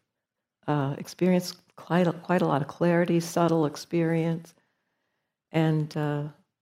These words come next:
I remembered to check the attitude. There was just this very subtle, really, like, almost just subtle, like, leaning, making it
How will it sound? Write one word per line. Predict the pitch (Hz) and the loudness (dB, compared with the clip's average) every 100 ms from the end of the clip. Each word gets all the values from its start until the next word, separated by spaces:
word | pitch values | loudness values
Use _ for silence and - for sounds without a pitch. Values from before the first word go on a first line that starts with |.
| _ - - | _ -20 -2
I | 185 | 2
remembered | 196 226 220 147 139 | 4 4 2 0 -2
to | 147 | -6
check | - - 151 | -6 -8 -8
the | - 147 | -8 -8
attitude. | 156 156 - 151 139 151 _ _ _ _ _ _ _ _ _ _ _ | -6 -10 -10 -10 -8 -12 _ _ _ _ _ _ _ _ _ _ _
There | 190 | -2
was | 202 - | -2 -2
just | 285 - | -12 -6
this | - 233 - | 0 0 -2
very | - 339 339 311 | -4 0 2 2
subtle, | - - 240 233 220 143 139 165 - _ - | -2 -8 -2 2 4 4 2 -4 -16 _ -6
really, | 302 - _ - | -6 -6 _ -6
like, | 196 - | -6 -2
almost | 226 226 | 0 0
just | 202 - - | -2 -8 -12
subtle, | - 240 240 | -10 -6 -2
like, | 202 165 - | 0 -2 -4
leaning, | 190 190 208 196 156 135 139 _ _ _ _ _ _ _ _ _ _ _ _ _ _ _ _ _ _ - | -2 2 4 4 2 -2 -8 _ _ _ _ _ _ _ _ _ _ _ _ _ _ _ _ _ _ -12
making | 160 180 185 185 185 | -2 2 2 2 0
it | 180 - | -2 -4